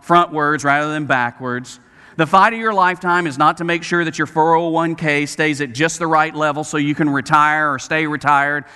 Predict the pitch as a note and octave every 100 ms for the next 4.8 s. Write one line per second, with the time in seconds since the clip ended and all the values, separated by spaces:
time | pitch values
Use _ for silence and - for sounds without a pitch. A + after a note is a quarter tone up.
0 | - F#3+ C#4 B3 B3+ G3 G3+ G#3 F#3 E3+
1 | E3+ D#3+ D#3+ E3 D#3+ C#3+ C#3+ F3+ F#3+ G3
2 | F3+ D3+ C#3 - D3 C#3 D#3 G3 A3 F3+
3 | G#3 G3 F3+ F3 F3 D3 B2+ B2+ D3 -
4 | - D#3 D3+ C#3+ F3 E3 D3